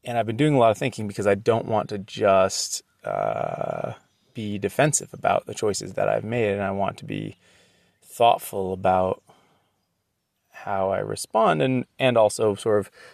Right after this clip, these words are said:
let it also l-,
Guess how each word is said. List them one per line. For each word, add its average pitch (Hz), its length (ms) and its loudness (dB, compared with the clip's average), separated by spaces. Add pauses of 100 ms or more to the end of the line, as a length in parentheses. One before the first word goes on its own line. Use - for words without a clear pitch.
(140)
let 113 260 4
it 110 160 4
also 104 760 2 (2250)
l-, 117 140 -16